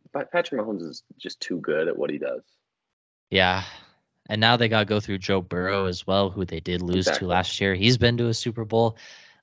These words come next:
Speaker 2: The Q Bs on this side are just loaded, with Josh Allen being one of those guys. Um, they just, going through this side of the A F C, you have to have a good Q B, or you're not beating these teams.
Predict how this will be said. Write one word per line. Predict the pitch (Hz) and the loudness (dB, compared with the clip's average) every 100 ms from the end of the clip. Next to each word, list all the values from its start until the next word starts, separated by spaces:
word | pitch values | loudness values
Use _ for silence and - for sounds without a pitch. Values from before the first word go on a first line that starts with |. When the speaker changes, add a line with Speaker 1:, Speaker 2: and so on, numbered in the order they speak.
| _ | _
Speaker 2:
The | 104 | -4
Q | - 202 | 2 4
Bs | 131 113 104 | 6 6 4
on | 95 | 2
this | 90 | 0
side | - 95 90 | 2 2 2
are | 87 | -2
just | - - 87 | -4 -6 -6
loaded, | 87 92 90 85 - _ _ - - | -2 0 0 -4 -8 _ _ -20 -20
with | - 92 98 92 - _ - - | -14 -6 -6 -6 -10 _ -20 -2
Josh | - 98 95 | 2 4 4
Allen | 98 98 98 | 4 4 2
being | 101 92 | 0 0
one | 85 92 | -2 -2
of | 95 | 2
those | 101 104 | 2 2
guys. | 104 107 110 107 - - _ _ _ _ _ _ | 4 6 6 2 -4 -14 _ _ _ _ _ _
Um, | - 90 87 85 - _ _ - - | -6 -4 -4 -6 -14 _ _ -20 -10
they | 110 101 | -4 -4
just, | 104 98 - - _ _ _ _ _ - 131 | -2 -4 -4 -8 _ _ _ _ _ -14 -2
going | 107 110 123 | 4 6 4
through | 107 - 92 90 98 107 110 - - | 2 -4 -4 2 4 4 2 -2 -10
this | 92 92 | -4 -2
side | - - 85 90 98 95 | -2 -2 0 4 2 0
of | 101 | -6
the | 92 92 | -6 -2
A | 95 | 0
F | 92 | 0
C, | - - 87 101 107 - _ _ | -2 -2 0 0 -2 -8 _ _
you | - 92 | -4 2
have | 117 113 | 2 2
to | 107 | 0
have | 95 | -2
a | 90 | -2
good | 92 - | -6 -6
Q | 92 | -10
B, | 85 82 80 - | -8 -10 -12 -10
or | 104 101 | -4 -2
you're | 98 | 0
not | 101 92 | -2 -2
beating | 104 95 - | -6 -8 -8
these | 87 85 - | -8 -8 -10
teams. | - 87 87 - - | -8 -8 -8 -12 -14